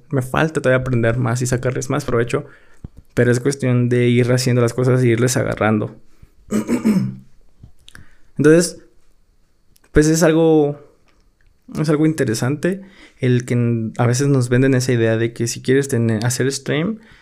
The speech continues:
debes de tener la computadora gamer carísima, de santas prestaciones,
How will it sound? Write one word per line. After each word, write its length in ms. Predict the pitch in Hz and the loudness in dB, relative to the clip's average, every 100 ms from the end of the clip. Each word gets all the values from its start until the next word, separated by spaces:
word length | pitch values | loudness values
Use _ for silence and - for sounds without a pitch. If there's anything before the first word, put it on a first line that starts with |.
| _ - | _ 0
debes 720 | 131 127 131 139 143 139 127 | 4 6 8 6 6 4 0
de 520 | 120 117 113 113 113 110 | 2 4 4 4 2 0
tener 320 | 117 113 113 | 0 0 0
la 340 | 120 120 117 110 | 0 2 2 0
computadora 480 | 117 117 113 127 | -2 2 2 4
gamer 540 | 117 117 120 127 135 135 | 4 2 2 2 0 -2
carísima, 760 | 117 120 139 151 156 151 139 | 0 2 2 0 0 0 0
de 320 | 117 113 113 | 0 0 0
santas 480 | 117 120 120 117 123 | -2 -4 -4 -2 -4
prestaciones, 1120 | - 113 - - 131 139 139 143 139 143 147 | -4 -6 -4 -4 -2 0 0 0 0 -2 -4